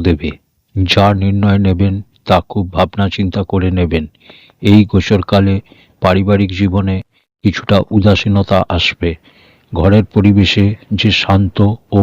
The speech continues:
প্রেমপূর্ণ বাতাবরণ ছিল, তার ঘাটতি হবে। পরিবারের সদস্যদের সাথে ভুল বোঝাবুঝির স্থিতি তৈরি হবে। এর ফলেও আপনি মানসিক দিক থেকে অশান্ত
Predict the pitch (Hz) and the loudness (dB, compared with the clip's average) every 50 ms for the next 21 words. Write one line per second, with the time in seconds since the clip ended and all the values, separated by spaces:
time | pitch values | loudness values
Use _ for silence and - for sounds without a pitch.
0 | 90 _ - - 101 104 101 95 - - 113 98 101 101 101 92 90 92 85 - | 0 _ 0 2 2 2 2 0 -2 0 0 0 2 0 0 0 2 0 -2 0
1 | - 104 95 98 101 95 101 98 92 - - - 107 95 92 98 98 95 - - | 0 0 2 2 2 2 0 0 -2 -2 -2 0 0 2 2 0 -2 -2 -8 -18
2 | - - - - - _ _ - 101 92 90 87 - _ _ - - 104 - 101 | -20 -20 -20 -20 -20 _ _ 0 2 2 2 0 -2 _ _ -14 -10 -6 -2 -2
3 | 95 - - - - 101 85 - 98 82 82 87 80 - _ - _ - - - | -2 -2 -4 -4 -2 -2 -2 -2 -4 -4 -4 -8 -10 -12 _ -20 _ -20 -20 -20
4 | _ _ _ _ - - 208 208 107 101 214 208 - 101 - - - 101 95 104 | _ _ _ _ -2 2 4 4 6 6 6 4 4 2 0 0 0 0 2 0
5 | 98 - - 113 101 107 101 - - - 104 98 - - 107 101 104 - _ _ | 0 -2 -2 0 0 0 0 -2 -2 -2 -2 -2 0 0 -2 -2 -2 -4 _ _
6 | - - _ _ _ - 98 - 104 107 104 101 104 104 101 104 101 101 107 101 | -20 -20 _ _ _ -6 -2 2 4 4 4 6 4 4 4 6 4 4 4 4
7 | 95 107 98 - - - - 107 92 - - 101 101 101 104 - _ _ - - | 4 2 2 2 -2 -4 -4 -4 -4 0 0 0 0 0 -2 -8 _ _ -4 0
8 | 104 98 95 101 95 90 78 92 87 82 82 78 - _ _ _ _ - - - | 2 4 4 4 4 4 4 2 0 0 -2 -6 -6 _ _ _ _ -20 -20 -20
9 | _ _ _ - - 104 107 98 - - - 107 107 110 98 80 76 _ _ _ | _ _ _ 0 2 2 2 2 0 0 2 4 4 4 2 0 -4 _ _ _
10 | _ _ _ _ _ - - 92 - - - 101 98 98 98 92 98 92 - - | _ _ _ _ _ -4 -2 -2 -2 -2 -2 -2 0 0 0 0 0 -2 -2 -2
11 | 113 98 98 107 107 - _ - - 107 92 - 104 95 104 - _ _ _ - | -4 -4 -2 -4 -4 -4 _ -2 0 0 0 0 0 -2 -2 -4 _ _ _ -20
12 | _ _ - - 107 - - - 104 98 101 - | _ _ -6 -4 -2 -2 0 0 2 0 2 0